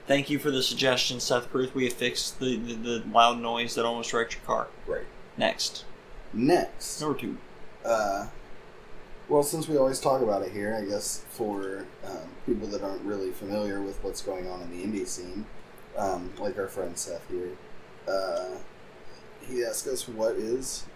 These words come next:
Speaker 2: All In?"
Speaker 1: What is All In?
Speaker 2: What is All In?
Speaker 1: All In is a giant independent show that has sold out in half an hour a venue of ten thousand people, which has not been done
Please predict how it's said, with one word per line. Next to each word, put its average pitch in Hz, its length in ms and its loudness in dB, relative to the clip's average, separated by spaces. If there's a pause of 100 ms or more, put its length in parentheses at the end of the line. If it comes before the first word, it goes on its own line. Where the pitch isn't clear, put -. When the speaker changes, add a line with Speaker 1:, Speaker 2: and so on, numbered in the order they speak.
(160)
Speaker 2:
All 101 280 4
In?" 160 160 -2 (100)
Speaker 1:
What 175 140 8
is 202 180 10
All 104 220 8
In? 101 180 -4 (680)
Speaker 2:
What - 320 -10
is - 100 -8
All 80 320 -6
In? 71 100 -8 (420)
Speaker 1:
All 151 220 8
In 160 220 2
is 139 460 2
a 92 80 4
giant 131 400 4
independent 131 520 -2
show 117 480 4 (520)
that 120 140 4
has 123 160 2
sold 143 260 8
out 123 400 8
in - 140 -4
half 123 280 0
an 120 100 0
hour 110 480 4 (640)
a 117 180 6
venue 127 360 2
of - 80 0
ten 147 220 -2
thousand 127 340 6
people, 127 400 2
which 113 180 2
has 113 120 0
not 165 200 8
been 147 220 -2
done 123 480 4